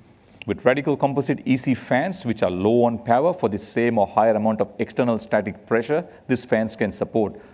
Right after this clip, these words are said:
This is much, much efficient compared to your legacy belt-driven fan or even a standard E C fan. If your rooms have, uh, the ability to drop the fan under the floor cavity, which is a s-,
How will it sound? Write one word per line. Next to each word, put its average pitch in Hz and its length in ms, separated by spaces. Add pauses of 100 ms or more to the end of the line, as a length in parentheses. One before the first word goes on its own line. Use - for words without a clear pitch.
(180)
This 123 180
is - 240
much, 123 260
much 127 200
efficient 104 420
compared 104 340
to 107 60
your 98 100
legacy 107 580
belt-driven 113 640
fan 156 420 (160)
or 104 160
even 107 220
a 104 40
standard 120 540
E 110 120
C 98 200
fan. 87 420 (1120)
If 165 160
your 147 120
rooms 123 540 (100)
have, 113 340
uh, 104 240
the 107 140
ability 110 380
to 98 100
drop 110 580
the 107 60
fan 104 340 (180)
under 117 200
the 107 100
floor 110 280
cavity, 127 420
which 107 180
is 98 160
a 95 40
s-, - 160